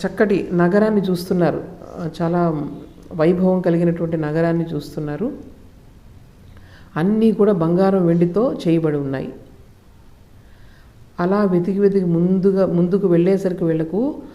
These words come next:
ఒక నార చీరలు ధరించినటువంటి ఒక తేజోమయమైన, అయినటువంటి ఒక వృద్ధ స్త్రీ కనిపించింది. ఆవిడ తాపసిలా ఉందంటే తపస్సు చేసుకునే ఆవిడలా ఉంది. ఆవిడ్ని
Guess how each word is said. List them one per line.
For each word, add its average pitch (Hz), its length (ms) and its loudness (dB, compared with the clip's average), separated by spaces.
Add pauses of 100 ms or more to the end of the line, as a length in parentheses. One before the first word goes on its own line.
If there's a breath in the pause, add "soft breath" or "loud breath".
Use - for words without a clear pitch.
(240 loud breath)
ఒక - 140 -6
నార 160 440 0 (140)
చీరలు 196 280 4
ధరించినటువంటి 175 1300 -2 (560 loud breath)
ఒక 175 360 -4 (560)
తేజోమయమైన, 175 960 2 (200)
అయినటువంటి 165 520 0
ఒక 202 160 -6
వృద్ధ 156 400 -4
స్త్రీ 175 540 -2
కనిపించింది. 147 600 -8 (2000 soft breath)
ఆవిడ 170 280 0
తాపసిలా 175 600 0
ఉందంటే 160 380 0
తపస్సు 196 440 -4
చేసుకునే 180 320 -2
ఆవిడలా 165 380 0
ఉంది. 160 500 -4 (120)
ఆవిడ్ని 170 380 0